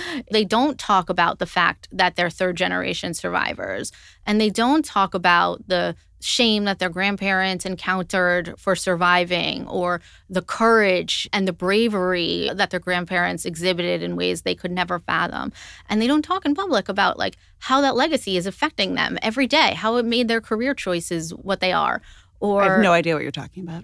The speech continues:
Speaker 2: <laughs>
Speaker 1: Um, <laughs> exactly. So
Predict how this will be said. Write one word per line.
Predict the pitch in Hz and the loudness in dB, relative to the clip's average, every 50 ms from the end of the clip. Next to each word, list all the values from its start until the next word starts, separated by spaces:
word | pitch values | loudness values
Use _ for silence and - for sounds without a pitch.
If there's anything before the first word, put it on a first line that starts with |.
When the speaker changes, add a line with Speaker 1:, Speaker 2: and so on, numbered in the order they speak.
| - | -4
Speaker 2:
<laughs> | 240 - | -2 2
Speaker 1:
Um, | 220 220 220 233 | 2 4 6 6
<laughs> | 269 320 330 285 285 - 262 247 - 277 208 - - 190 - 208 - - 180 - 330 415 453 392 - - | 8 8 8 8 8 8 6 6 6 4 2 2 2 0 0 0 0 -2 -4 0 2 2 2 2 2 0
exactly. | - 196 180 185 - - - 170 165 262 370 415 403 370 - - - - 247 233 | -2 0 2 0 0 0 -4 -4 -2 -2 -2 0 -2 -4 -4 -6 -12 -20 -18 -16
So | - - - - - 247 233 214 214 208 202 202 202 196 196 | -14 -10 -2 4 6 6 8 8 6 6 4 4 2 0 -2